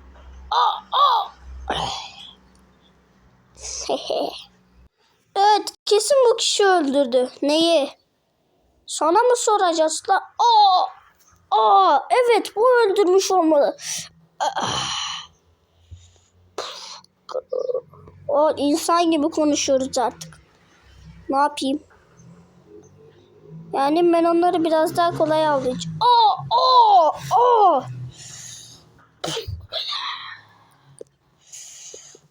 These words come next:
Buraya gel. Grr, ben onların komutanıyım. Onları öldüremez.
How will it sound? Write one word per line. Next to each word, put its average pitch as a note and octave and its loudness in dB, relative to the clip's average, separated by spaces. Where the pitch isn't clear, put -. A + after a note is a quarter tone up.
Buraya E4 2
gel. - -6
Grr, D4+ 0
ben E4 4
onların D#4 2
komutanıyım. C#4+ 0
Onları D#4+ 2
öldüremez. C#4 0